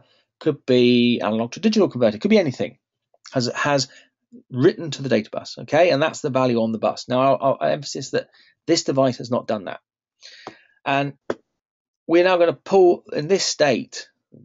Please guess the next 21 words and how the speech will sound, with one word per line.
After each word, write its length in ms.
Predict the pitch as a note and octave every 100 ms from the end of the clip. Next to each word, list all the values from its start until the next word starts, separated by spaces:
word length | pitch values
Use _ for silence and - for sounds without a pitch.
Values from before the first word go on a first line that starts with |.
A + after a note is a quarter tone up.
| -
lots 300 | A#2 B2 -
of 20 |
propagation 440 | - - - F2 -
delay 180 | F2+ F2+
here, 280 | A2+ E3+ -
oops, 280 | F3+ - - _ - _ _ -
uh, 160 | B2 -
I've 260 | C3+ C3+
pulled 240 | - D#3 C3+
the 80 |
load 460 | B2 C3 D3 D3 C#3+ -
signal 340 | - C3 A2
high, 540 | - F#3+ F#3+ A#2 C#3+ - _ _ _ _ _ _ _
so 180 | - D#3
that 200 | C#3+ -
is 120 | C3
internally 640 | C3+ - D#3 D3 B2+ A#2+
latched 480 | A#2 C3+ - - -
into 220 | D3 A#2 -
the 100 | A2
register. 480 | A2 G#2+ - -